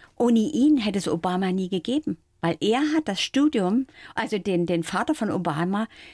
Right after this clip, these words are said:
einfliegen lassen in die U S A und das Studium finanziert. Na, und vier anderen, äh, schwarzen Studenten. Also, das sind so Dinge, wo ich sage, das ist nachhaltiges Arbeiten.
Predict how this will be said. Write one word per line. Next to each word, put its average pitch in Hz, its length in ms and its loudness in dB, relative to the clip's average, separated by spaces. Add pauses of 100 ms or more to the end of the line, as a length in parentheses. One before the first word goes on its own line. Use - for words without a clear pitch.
(220)
einfliegen 285 480 -2
lassen 302 200 0
in 269 80 0
die 262 100 -2
U 262 100 -4
S 262 140 -2
A 254 200 -4
und 196 120 -6
das 165 80 -4
Studium 311 340 -2
finanziert. 165 560 -8 (1000)
Na, 285 140 0
und - 280 -4
vier 254 340 0
anderen, 214 500 -2
äh, 175 420 -4
schwarzen 175 500 -4
Studenten. 165 640 -4 (640)
Also, 220 240 0 (300)
das 220 100 0
sind 294 160 4
so 269 120 2
Dinge, 262 360 4
wo 247 80 0
ich 240 80 -2
sage, 208 300 -6 (360)
das 262 200 -2
ist 320 240 -2
nachhaltiges 285 800 0 (100)
Arbeiten. 262 500 -4